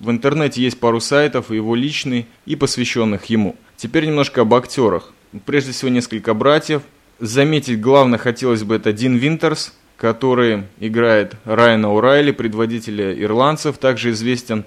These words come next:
может быть, вам по сериалу «Закон и порядок». Ли Тергисен играет Абайса Бичера. Его вы можете помнить, если уж серьезно втыкаете по актерскому составу, из фильма «На гребне волны» с Киану Ривзом и Патриком Суэйзи.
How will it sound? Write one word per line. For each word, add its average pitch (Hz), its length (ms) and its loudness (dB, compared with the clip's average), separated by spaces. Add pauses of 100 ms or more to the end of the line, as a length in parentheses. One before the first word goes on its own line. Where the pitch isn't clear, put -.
(140)
может 110 260 -2
быть, 110 160 -10
вам 113 280 -2 (580)
по 127 160 4
сериалу 123 520 2
«Закон 120 360 0
и 110 60 2
порядок». 143 540 2
Ли 123 200 -2
Тергисен 135 800 0 (220)
играет 110 480 0
Абайса 120 460 2
Бичера. 139 680 0 (340)
Его 139 320 0
вы 151 120 0
можете 143 500 0
помнить, 143 640 0
если 123 240 -4
уж 120 140 -4
серьезно 123 640 0 (180)
втыкаете 123 600 4
по 123 140 2
актерскому 123 500 0
составу, 156 580 2
из 123 140 0
фильма 131 500 0
«На 113 140 2
гребне 120 380 2
волны» 135 380 4
с 156 100 -8
Киану 120 320 2
Ривзом 120 420 -2
и 110 160 -4
Патриком 107 520 -2
Суэйзи. 151 680 0